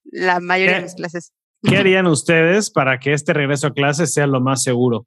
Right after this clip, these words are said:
Speaker 2: Para todos, para el docente, para los alumnos,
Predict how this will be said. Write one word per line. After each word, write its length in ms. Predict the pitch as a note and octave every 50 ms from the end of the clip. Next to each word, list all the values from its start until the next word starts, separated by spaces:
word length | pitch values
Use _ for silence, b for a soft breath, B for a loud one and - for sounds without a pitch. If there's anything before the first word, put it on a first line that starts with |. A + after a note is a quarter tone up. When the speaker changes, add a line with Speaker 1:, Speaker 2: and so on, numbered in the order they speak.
| _ _ _ _ _ _ _ _ _ _ _ -
Speaker 2:
Para 240 | C3 A#2+ A2+ G#2
todos, 520 | - - D3+ D3+ D3 B2+ G#2+ F#2+ - - _ _
para 220 | - A#2 A2+ A2
el 120 | G#2+ G#2+ G#2
docente, 680 | A2+ A2 G#2+ - D3 C#3+ D3 D3 C#3 D3 D3 D3 D3+
para 220 | C#3 - A2+ G#2
los 180 | G#2 G#2 - -
alumnos, 680 | G#2+ A2+ B2+ C#3 C3+ C#3+ C#3+ C#3 C#3 C#3 C3 B B